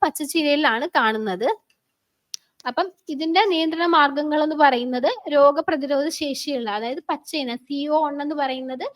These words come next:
ആ, തമിഴ്നാട് അഗ്രികൾച്ചർ യൂണിവേഴ്സിറ്റി റിലീസ് ചെയ്ത വെറൈറ്റി ആണ്. അതിന്റെ പച്ചയിനമാണ് സി ഒ വൺ. അങ്ങനത്തെ പ്രതിരോധ ശേഷിയുള്ള ഇനങ്ങൾ നമ്മൾ വളർത്തുക. പിന്നെ ഇതും മറ്റത് പറഞ്ഞതുപോലെ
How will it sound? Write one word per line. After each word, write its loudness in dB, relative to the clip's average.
ആ, -2
തമിഴ്നാട് -2
അഗ്രികൾച്ചർ -4
യൂണിവേഴ്സിറ്റി -4
റിലീസ് -2
ചെയ്ത -2
വെറൈറ്റി 0
ആണ്. -2
അതിന്റെ 0
പച്ചയിനമാണ് -2
സി -2
ഒ 2
വൺ. -4
അങ്ങനത്തെ -4
പ്രതിരോധ 4
ശേഷിയുള്ള -2
ഇനങ്ങൾ 2
നമ്മൾ 2
വളർത്തുക. 2
പിന്നെ 0
ഇതും -2
മറ്റത് 2
പറഞ്ഞതുപോലെ 4